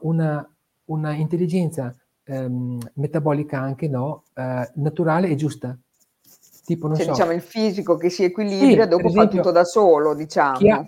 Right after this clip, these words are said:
Speaker 1: chi ha una, una fame compulsiva di dolci, di altre cose, dice, Ma sai che io da questo mese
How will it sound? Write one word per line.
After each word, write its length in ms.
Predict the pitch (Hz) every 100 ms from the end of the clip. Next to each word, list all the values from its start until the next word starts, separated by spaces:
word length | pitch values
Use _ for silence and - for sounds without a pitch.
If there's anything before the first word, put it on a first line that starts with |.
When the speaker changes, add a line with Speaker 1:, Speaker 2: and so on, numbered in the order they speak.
| -
Speaker 1:
chi 140 | -
ha 140 | 208 220
una, 140 | 185
una 220 | 170 180 160
fame 240 | 196 196
compulsiva 420 | 180 160 156 165
di 140 | 156 151
dolci, 280 | 156 151
di 80 | 147
altre 200 | 143 147
cose, 240 | 147 143 139
dice, 140 | 135
Ma 80 | 127
sai 200 | 143 165
che 140 | 240
io 120 | 247
da 120 | 147 143
questo 280 | 143 - 127
mese 360 | 143 143 135